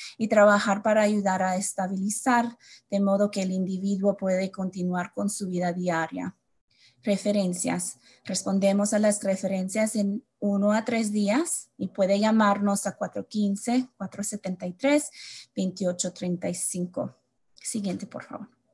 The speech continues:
La unidad de estabilización de crisis, o también se llama C S U, C S U,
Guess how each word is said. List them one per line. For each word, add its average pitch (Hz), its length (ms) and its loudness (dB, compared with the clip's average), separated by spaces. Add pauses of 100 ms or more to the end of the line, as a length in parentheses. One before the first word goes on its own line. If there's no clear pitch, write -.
(1900)
La 240 200 6
unidad 285 380 8
de 320 160 6
estabilización 247 960 2
de 226 160 -2
crisis, 247 880 0
o 202 220 -2
también 202 260 0
se 226 180 -2
llama 220 320 2
C 214 300 -2
S 202 440 -2
U, 226 60 -4
C 196 400 -2
S 185 320 -4
U, 247 260 0